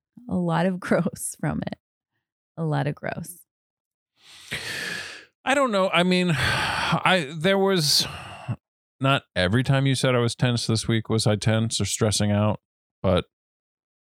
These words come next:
Speaker 2: there were times when I was, was, like, especially with Jackie, I'm just like, "Dude, fucking be chill with me,
Speaker 1: Mm-hmm.
Speaker 2: please."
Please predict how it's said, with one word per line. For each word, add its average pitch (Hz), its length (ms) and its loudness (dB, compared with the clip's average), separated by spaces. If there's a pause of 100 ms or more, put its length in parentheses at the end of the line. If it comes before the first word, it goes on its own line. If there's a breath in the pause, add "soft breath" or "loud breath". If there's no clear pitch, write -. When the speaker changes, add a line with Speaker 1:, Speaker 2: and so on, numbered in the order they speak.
(280)
Speaker 2:
there 104 100 2
were 107 160 2
times 104 480 2
when 117 160 2
I 120 160 4
was, 120 340 2
was, 107 460 2 (160)
like, 117 320 0
especially 160 540 2
with 123 120 2
Jackie, 113 380 2
I'm 104 160 2
just 98 220 -2
like, 98 260 0 (960)
"Dude, 135 340 2
fucking 147 380 0
be 107 140 2
chill 185 360 2
with 113 220 0
me, 90 200 0
Speaker 1:
Mm-hmm. - 100 -10
Speaker 2:
please." 143 760 0